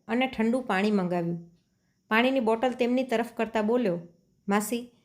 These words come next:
આવી રીતે રડવાથી કોઈ રસ્તો નહીં નીકળે. હું કંઈક કરું છું, પરંતુ તમે શાંત રહો. આવી રીતે રડવાથી તમારી તબિયત ખરાબ થઈ જશે." તેમણે કહ્યું,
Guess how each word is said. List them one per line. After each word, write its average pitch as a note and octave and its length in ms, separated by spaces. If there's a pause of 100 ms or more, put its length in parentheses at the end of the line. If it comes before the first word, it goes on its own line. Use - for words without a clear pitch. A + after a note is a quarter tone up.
(420)
આવી C4+ 220
રીતે D4+ 220
રડવાથી B3 440
કોઈ C4+ 240
રસ્તો A#3+ 320
નહીં G#3+ 180
નીકળે. F3+ 280 (720)
હું A#3+ 120
કંઈક C4 300
કરું A3 240
છું, F3 360 (540)
પરંતુ C#4 280
તમે C4+ 240
શાંત A#3 380
રહો. F#3 260 (640)
આવી A3 220
રીતે B3+ 240
રડવાથી G#3+ 680 (280)
તમારી B3 280
તબિયત C4 380
ખરાબ A#3+ 220 (100)
થઈ A3 120
જશે." F#3 380 (960)
તેમણે A3+ 260
કહ્યું, A3+ 380